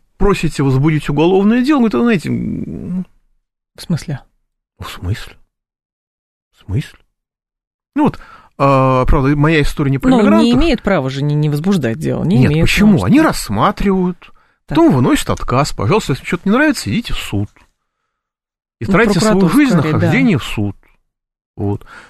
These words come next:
Speaker 1: Ну, простая история. Один человек украл у другого там сорок тысяч рублей.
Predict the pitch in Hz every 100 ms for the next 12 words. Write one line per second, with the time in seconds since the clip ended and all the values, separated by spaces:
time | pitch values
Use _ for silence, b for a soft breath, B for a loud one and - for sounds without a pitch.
0 | B - 339 339 349 330 - 339 214 -
1 | 220 139 170 269 269 294 202 127 220 196
2 | 151 202 240 196 123 95 95 101 - 220
3 | - 127 - 95 87 -